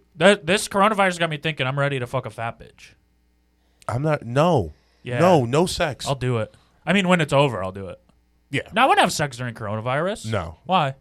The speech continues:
Speaker 2: Unless you, I'm waiting, like, two weeks, and you had to have been quarantined for two weeks, showing no symptoms, and then you can come over.
Speaker 1: <laughs> Or someone that already has it when I have it.
Speaker 2: That's literally what that my sister was like, "Just, dude, seriously, chill out for two weeks. Everyone just stay to themselves, and then you can start figuring out who has it and doesn't have it, and then you can start adding people to your social circle."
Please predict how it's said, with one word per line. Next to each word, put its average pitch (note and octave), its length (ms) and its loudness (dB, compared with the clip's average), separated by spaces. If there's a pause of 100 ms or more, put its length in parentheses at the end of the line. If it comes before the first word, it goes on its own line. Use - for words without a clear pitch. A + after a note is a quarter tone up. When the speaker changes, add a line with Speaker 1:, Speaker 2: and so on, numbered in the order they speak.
(160)
Speaker 2:
Unless D#3 300 0
you, D#3+ 120 -2 (120)
I'm D#3 200 0
waiting, C#3 260 -2
like, G#2+ 160 -4
two G2 180 -6
weeks, E2+ 240 -8
and G2 100 -8
you A#2 100 0
had A#2 120 0
to A2 60 -2
have G#2+ 120 0
been G2 180 -4
quarantined G2 520 -6
for - 80 -12
two F#2 200 -10
weeks, F2+ 220 -8
showing F2+ 280 -8
no E2+ 100 -6
symptoms, D#2+ 480 -12
and E2 80 -12
then D#2+ 140 -10
you D2+ 80 -14
can E2+ 120 -16
come D#2+ 180 -16
over. - 200 -16
Speaker 1:
<laughs> C4 260 -4
Or - 140 2
someone F3 260 0
that D3 140 0
already C#3+ 220 2
has C3+ 260 0
it C3 100 -2
when A#2+ 100 -4
I B2+ 120 -2
have G#2+ 280 -8
it. C3+ 160 -8 (100)
Speaker 2:
That's C#3+ 180 0
literally F3 220 6
what C3+ 300 4
that C3 160 -2
my B2+ 120 0
sister C3 260 -4
was A2 120 -4
like, G#2 200 -4 (320)
"Just, - 360 -10 (880)
dude, C#3+ 160 -2
seriously, F3+ 560 2
chill D#3 320 0
out C#3 180 0
for D3 140 -10
two D3 180 -6
weeks. D3+ 280 -8
Everyone A2+ 340 0
just G#2+ 140 -4
stay G#2 120 -4
to A2 60 -4
themselves, G#2 480 -6
and G2 100 -12
then G#2 100 -6
you A2 60 -6
can - 100 -20
start - 220 -4
figuring G#2+ 440 -8
out G2+ 180 -6
who G#2 140 -8
has G2 260 -6
it - 60 -10
and F#2 80 -10
doesn't G2 220 -6
have G2+ 180 -6
it, - 20 -10
and F#2 80 -12
then G2+ 80 -6
you F#2+ 40 -6
can - 100 -20
start - 200 -8
adding F#2 240 -12
people F2+ 200 -14
to - 100 -16
your F2 100 -12
social E2+ 300 -18
circle." F2+ 320 -16